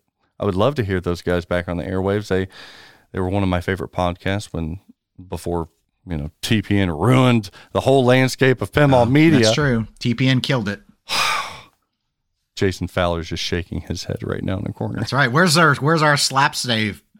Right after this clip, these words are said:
Speaker 2: return,
Speaker 1: That's right.
Speaker 2: Jason? If that is your name.
Speaker 1: They are coming back.
Speaker 2: If you listen.
Speaker 1: And what is it with pinball media?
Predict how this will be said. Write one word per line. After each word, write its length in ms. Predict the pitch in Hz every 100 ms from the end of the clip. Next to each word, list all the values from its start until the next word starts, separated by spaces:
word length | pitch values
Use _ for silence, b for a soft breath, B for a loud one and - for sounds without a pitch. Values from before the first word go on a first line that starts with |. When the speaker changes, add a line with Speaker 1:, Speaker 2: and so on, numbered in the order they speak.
| _
Speaker 2:
return, 360 | 113 107 104 90
Speaker 1:
That's 120 | -
right. 60 | - _ -
Speaker 2:
Jason? 560 | 131 120 - 127 135 - _ _ _ -
If 80 | 101
that 140 | 110
is 220 | 113 107
your 160 | 110 92
name. 500 | 98 101 95 95 - _ _ _ _ _ _ _ _ _
Speaker 1:
They 220 | 85 87
are 100 | 95
coming 440 | - 95 98 107
back. 420 | 98 92 92 - 101
Speaker 2:
If 120 | 110
you 140 | 113
listen. 520 | 101 123 - 98 107 - _ _ _ _ _ _ _ _ _ _
Speaker 1:
And 260 | 143 160 170
what 120 | 285
is 160 | 403 349
it 60 |
with 140 | 220 -
pinball 320 | 202 190 147
media? 420 | 110 135 110 -